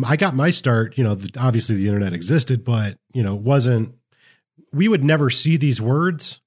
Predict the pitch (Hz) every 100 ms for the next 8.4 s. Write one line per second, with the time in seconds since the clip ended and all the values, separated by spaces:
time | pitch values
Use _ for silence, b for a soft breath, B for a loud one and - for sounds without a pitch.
0 | _ _ _ _ _ _ _ _ 127 131
1 | 127 135 135 131 131 127 117 - - 123
2 | 131 139 113 - _ 131 120 - 160 135
3 | 101 B B B B 127 107 110 123 123
4 | 123 - 123 120 110 98 104 98 117 123
5 | 113 98 90 90 - 123 107 - b b
6 | b _ 143 170 175 170 165 139 135 135
7 | 120 117 117 113 110 107 101 98 110 123
8 | 143 165 180